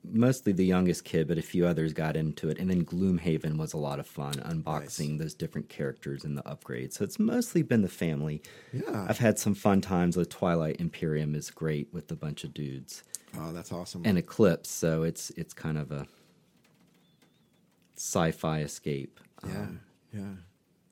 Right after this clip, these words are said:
Speaker 1: so, yeah, I guess I, I don't have a vibrant story coming to mind, but I think
Speaker 2: No,
Speaker 1: you do.
Speaker 2: it's great. It's great. No, no.
Speaker 1: No, I wanna hear your, your story's better.
Speaker 2: No, I really don't have much of one related to that. Though, though your,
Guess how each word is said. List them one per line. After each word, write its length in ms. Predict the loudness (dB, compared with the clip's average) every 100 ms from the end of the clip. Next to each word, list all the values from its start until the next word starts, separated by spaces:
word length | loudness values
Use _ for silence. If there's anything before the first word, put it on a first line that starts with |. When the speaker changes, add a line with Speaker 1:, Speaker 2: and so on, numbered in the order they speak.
| _ _ _ _ _ _
Speaker 1:
so, 320 | -18 -8 -6 -4
yeah, 300 | -2 0 0
I 60 | 0
guess 380 | 0 0 0 -10 -4
I, 200 | -2 0
I 20 |
don't 160 | -2 -2
have 140 | -2
a 80 | -2
vibrant 460 | -2 0 0 -2 -4
story 320 | -4 0 0
coming 280 | 0 0 2
to 60 |
mind, 280 | 2 2 2
but 80 | 2
I 60 | 0
think 220 | 2 2
Speaker 2:
No, 120 | 2
Speaker 1:
you 20 | 2
do. 40 |
Speaker 2:
it's 100 | 0
great. 360 | -2 -2 -2 -4
It's 120 | -8
great. 380 | -4 -2 -2 -2
No, 160 | -2 0
no. 240 | 0 -2
Speaker 1:
No, 240 | 0 2 2
I 80 |
wanna 200 | 2 2
hear 160 | 2 2
your, 160 | 2 0
your 160 | -4
story's 340 | -4 0 0 0
better. 300 | -4 -4 -2
Speaker 2:
No, 180 | 6 8
I 80 | 8
really 300 | 8 8 8
don't 160 | 6 4
have 160 | 4
much 200 | 4 2
of 160 | 0 -4 -4
one 200 | 2 4
related 300 | 6 4 4
to 60 | 2
that. 260 | 2 2
Though, 160 | 6 6
though 140 | 10 10
your, 300 | 12 10